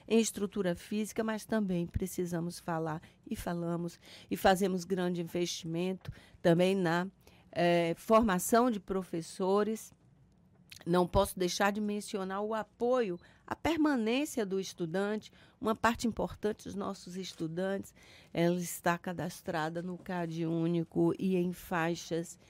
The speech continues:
que, que deixam essas crianças e jovens vulneráveis. Então, o apoio à permanência qualitativa na escola nós fazemos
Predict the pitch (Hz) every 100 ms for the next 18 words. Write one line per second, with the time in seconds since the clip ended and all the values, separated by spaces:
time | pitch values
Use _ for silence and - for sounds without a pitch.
0 | _ _ - 175 180 - - 175 170 180
1 | 185 190 - 160 156 165 175 - 180 170
2 | 165 165 165 175 170 165 165 165 170 -
3 | _ - - 175 202 180 165 175 175 185
4 | - - - 208 254 262 269 - 226 220
5 | 208 190 185 185 190 185 185 180 - 185
6 | 175 170 170 175 170 170 170 - 165 165
7 | 165 175 - 156 156 151 160 160 170